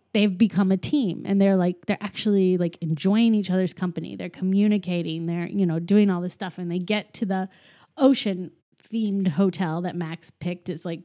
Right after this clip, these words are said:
Neptune or whatever. And it's got, like, fish in the bed and, eh,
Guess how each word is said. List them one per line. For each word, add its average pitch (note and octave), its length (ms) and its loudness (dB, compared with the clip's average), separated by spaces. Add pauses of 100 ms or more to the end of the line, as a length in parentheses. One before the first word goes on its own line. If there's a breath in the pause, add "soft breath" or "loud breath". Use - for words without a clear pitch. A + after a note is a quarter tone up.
Neptune F3 600 -6
or D3 120 -14
whatever. E3+ 480 -16 (320 soft breath)
And F3+ 100 -12
it's - 100 -8
got, F3 100 -8
like, E3+ 160 -6
fish - 340 -2
in F3+ 100 4
the E3 60 2
bed D3 580 0
and, E3 340 -8 (760 soft breath)
eh, - 100 -10